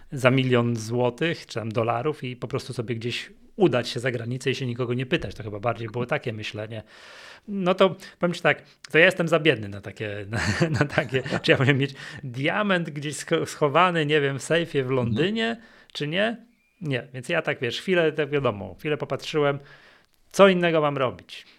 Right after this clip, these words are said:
Speaker 1: Co innego mam robić? To, niż to, co robiłem od dwa, to, co robię od dwa tysiące dwudziestego drugiego roku,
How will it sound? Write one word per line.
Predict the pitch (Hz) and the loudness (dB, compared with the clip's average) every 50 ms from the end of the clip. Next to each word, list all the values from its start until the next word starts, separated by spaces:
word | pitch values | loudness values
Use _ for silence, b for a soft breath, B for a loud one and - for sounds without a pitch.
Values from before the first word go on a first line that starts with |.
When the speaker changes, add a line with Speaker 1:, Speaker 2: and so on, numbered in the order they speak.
| b b b - - - - - | b b b -20 -20 -20 -18 -8
Speaker 1:
Co | - 170 | -4 -4
innego | 170 165 151 139 131 135 | -2 -2 -2 -2 -2 -2
mam | 127 123 123 | -2 -2 -2
robić? | 117 110 101 104 - | -4 -4 -6 -4 -2
To, | 135 123 123 | -2 -2 -2
niż | 131 131 123 | -2 -4 -2
to, | - 156 143 | 0 0 2
co | - 147 135 | 4 2 2
robiłem | 135 120 113 131 131 123 127 139 | 2 2 2 2 2 2 2 0
od | 135 120 | -2 -4
dwa, | 127 113 117 113 120 127 | -4 -4 -6 -6 -6 -6
to, | 127 - - 131 117 | -6 -6 -6 -6 -4
co | - 127 120 | -2 2 4
robię | 135 151 147 104 107 104 | 6 6 4 4 0 -6
od | 98 | -8
dwa | 101 104 117 | -6 -6 -6
tysiące | 113 - 120 - 120 110 101 113 | -6 -6 -8 -8 -8 -8 -8 -8
dwudziestego | 101 107 104 110 107 - 123 110 117 | -10 -10 -10 -10 -8 -6 -6 -6 -4
drugiego | 113 110 120 117 113 117 117 | -2 -2 -2 0 0 0 0
roku, | 120 127 117 - 120 | 0 0 -2 -4 -8